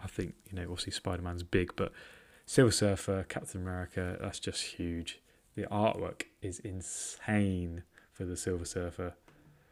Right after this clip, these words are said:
Just, just iconic. Um, so yeah,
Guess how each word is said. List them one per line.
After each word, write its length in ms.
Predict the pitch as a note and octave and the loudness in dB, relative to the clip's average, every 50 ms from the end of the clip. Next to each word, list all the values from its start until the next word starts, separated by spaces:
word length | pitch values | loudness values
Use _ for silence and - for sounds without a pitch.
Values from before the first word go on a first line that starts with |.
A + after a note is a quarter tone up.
| _ _ _ _ _ _ _ _ _ _ _ _ _ _ _ _ _ _ _ _ _ _ _ _ - | _ _ _ _ _ _ _ _ _ _ _ _ _ _ _ _ _ _ _ _ _ _ _ _ -16
Just, 380 | - - - - - - - - _ _ _ _ - | -12 -10 -10 -10 -10 -12 -16 -20 _ _ _ _ -12
just 200 | - - - - | -10 -10 -4 -4
iconic. 460 | F2+ F2 - - F2 E2+ E2 - - _ _ _ _ _ _ _ _ - | -4 -4 -2 -4 -6 -6 -6 -8 -12 _ _ _ _ _ _ _ _ -2
Um, 480 | A#2+ G#2+ G2 F#2 F2+ F2+ F2+ F2+ F2+ - - _ - _ _ - | 0 2 4 4 2 2 0 0 -2 -4 -8 _ -20 _ _ -8
so 140 | - - B2 | 2 8 8
yeah, 140 | A#2 F#2 | 8 8